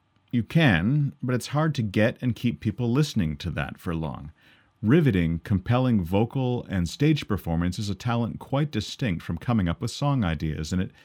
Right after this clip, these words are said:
takes a very special song, too, to stand on its own like that, naked, as it were.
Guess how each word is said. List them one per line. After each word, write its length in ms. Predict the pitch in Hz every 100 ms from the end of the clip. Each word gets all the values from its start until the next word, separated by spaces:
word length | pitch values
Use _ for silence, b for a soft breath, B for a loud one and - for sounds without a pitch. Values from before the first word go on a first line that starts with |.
| b b b -
takes 220 | 160 -
a 40 |
very 380 | 110 113 147 127
special 540 | 92 - 131 135 95
song, 420 | 82 - 101 98 80
too, 380 | - 98 76 - B B B
to 80 |
stand 380 | 104 - 127 135
on 80 | 117
its 160 | 92 -
own 260 | 101 123 131
like 220 | 85 78
that, 280 | 80 78 -
naked, 480 | 104 131 - 73 -
as 220 | 80 78
it 140 | -
were. 340 | - 78 76